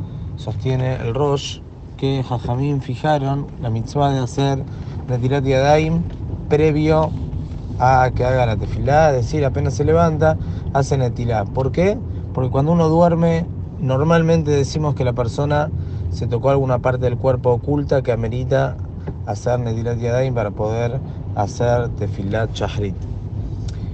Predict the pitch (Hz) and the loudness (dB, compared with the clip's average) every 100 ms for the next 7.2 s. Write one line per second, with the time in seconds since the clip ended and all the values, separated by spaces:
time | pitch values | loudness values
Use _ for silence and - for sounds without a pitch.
0 | - - - - - 113 127 - 151 175 | -8 -6 -6 -6 -4 0 0 2 4 6
1 | 156 139 131 - 151 127 170 147 135 127 | 6 2 -2 -6 -6 -2 0 2 2 2
2 | 113 113 - 120 139 123 113 - 135 - | 2 -2 0 0 0 0 -2 -4 -2 -2
3 | 160 156 165 139 131 123 131 127 117 113 | 2 2 2 2 0 2 2 0 0 -2
4 | 104 95 127 120 110 107 98 101 104 101 | -2 -2 -4 -2 -2 -2 -2 -2 -4 -4
5 | - - - - - 127 120 131 147 160 | -4 -6 -6 -4 -2 0 -2 0 0 2
6 | 165 143 143 143 135 120 117 - 143 143 | 2 2 2 2 2 0 -2 0 0 2
7 | 143 | 0